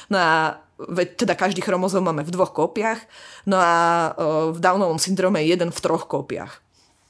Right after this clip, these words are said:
No a ide o to, že, že momentálne sú pomerne dostupné testy na to, aby sme zistili,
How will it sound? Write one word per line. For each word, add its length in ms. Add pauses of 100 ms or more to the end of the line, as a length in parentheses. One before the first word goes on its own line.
(520)
No 80
a 240 (320)
ide 160
o 80
to, 160
že, 440
že 440 (720)
momentálne 640
sú 480
pomerne 400
dostupné 400
testy 320
na 80
to, 160
aby 160
sme 240
zistili, 720